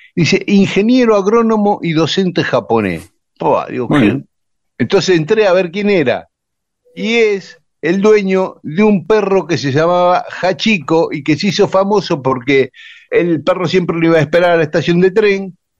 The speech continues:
Speaker 1: El tipo un día murió en el trabajo, no volvió, y el perro durante diez años fue todos los días, a, no, va, no se fue
Speaker 2: Ah.
Speaker 1: más de la estación del tren, esperándolo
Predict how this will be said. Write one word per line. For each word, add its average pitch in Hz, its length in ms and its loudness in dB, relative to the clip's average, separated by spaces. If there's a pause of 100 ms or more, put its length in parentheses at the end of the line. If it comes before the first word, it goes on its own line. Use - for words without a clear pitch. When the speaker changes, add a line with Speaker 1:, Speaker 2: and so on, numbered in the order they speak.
(120)
Speaker 1:
El 127 680 2 (180)
tipo 156 280 0
un 156 100 4
día 160 140 2
murió 156 340 2
en 170 100 -4
el 156 120 -6
trabajo, 190 460 0
no 170 200 -2
volvió, 180 560 0
y 156 100 -2
el 139 140 -2
perro 175 340 0
durante 147 460 2
diez 180 300 0
años 165 600 -2 (280)
fue 151 220 0
todos 180 440 2
los 143 180 2
días, 170 480 0 (120)
a, 117 180 -4 (100)
no, 160 260 2
va, 170 140 0
no 151 140 -4
se - 120 -12
fue 131 140 0
Speaker 2:
Ah. 117 40 2
Speaker 1:
más - 180 2
de 156 80 -2
la 143 60 0
estación 151 360 -2
del 143 220 2
tren, 160 300 2
esperándolo 147 760 0